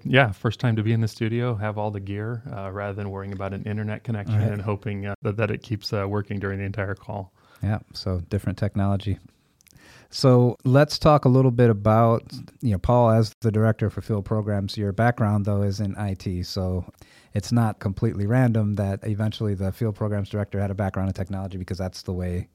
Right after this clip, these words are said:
Speaker 2: things are going. So tell us a little bit about your background in the organization, especially with regard to technology and how that forms what we're gonna talk about here.
Speaker 1: Yeah, a lot of background in technology.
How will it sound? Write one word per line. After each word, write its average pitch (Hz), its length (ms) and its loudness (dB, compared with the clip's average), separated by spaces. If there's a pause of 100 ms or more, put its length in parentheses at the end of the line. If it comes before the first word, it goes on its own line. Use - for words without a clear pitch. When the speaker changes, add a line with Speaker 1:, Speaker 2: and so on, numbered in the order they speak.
(120)
Speaker 2:
things 139 320 4
are 113 60 2
going. 113 440 6
So - 180 0
tell 147 220 4
us 131 120 4
a 123 40 0
little 120 160 2
bit 110 120 2
about 101 420 -2 (340)
your 120 160 2
background 113 460 2
in 104 300 -2
the 104 80 -4
organization, 101 560 -2
especially 98 340 -4
with 95 140 -4
regard 95 320 -6
to - 80 -10
technology 92 500 -8
and 90 100 -6
how 92 140 -4
that 87 280 -8 (160)
forms 90 500 -8 (100)
what 90 140 -4
we're 82 80 -8
gonna 82 100 -8
talk 82 240 -12
about 76 220 -12
here. 87 180 -12 (480)
Speaker 1:
Yeah, 135 260 6
a 110 40 6
lot 113 200 6
of 107 60 2
background 107 340 2
in 101 60 0
technology. 101 760 -4